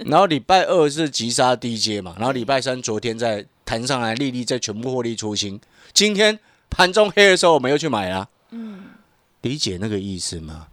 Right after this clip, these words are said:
Speaker 1: 你有没有发现这个策略就很重要？
Speaker 2: 是。
Speaker 1: 但是你这边能够成功的另外一个重要关键，除了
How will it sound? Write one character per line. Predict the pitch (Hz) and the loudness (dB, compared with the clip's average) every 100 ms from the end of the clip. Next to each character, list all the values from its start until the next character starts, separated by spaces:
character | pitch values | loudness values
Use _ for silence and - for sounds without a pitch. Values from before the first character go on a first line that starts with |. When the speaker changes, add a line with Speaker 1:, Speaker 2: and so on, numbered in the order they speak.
| _ _ _ | _ _ _
Speaker 1:
你 | 160 | 0
有 | |
没 | 170 | 2
有 | |
发 | 160 | 2
现 | 156 147 | -2 0
这 | |
个 | 151 | -2
策 | 131 131 | 0 -2
略 | 123 | 0
就 | 110 | -2
很 | 90 | -6
重 | 82 87 95 | -8 -8 -10
要？ | 104 - | -16 -16
Speaker 2:
是。 | - - 190 143 - _ _ _ _ _ | -16 -16 -18 -18 -20 _ _ _ _ _
Speaker 1:
但 | - 254 | 4 6
是 | 285 | 4
你 | 180 | 2
这 | 131 214 | 2 2
边 | 196 196 - _ _ _ | 4 0 -2 _ _ _
能 | 165 170 180 | 0 2 4
够 | 208 | 2
成 | - - 147 | 2 -2 0
功 | 160 170 | 0 2
的 | 156 139 | 0 2
另 | 214 190 | 0 2
外 | 180 | 2
一 | 170 | 2
个 | 156 | 0
重 | 180 170 | 0 2
要 | 151 | 2
关 | 151 147 | 2 2
键， | 147 117 | 0 0
除 | 127 | 0
了 | 123 | 0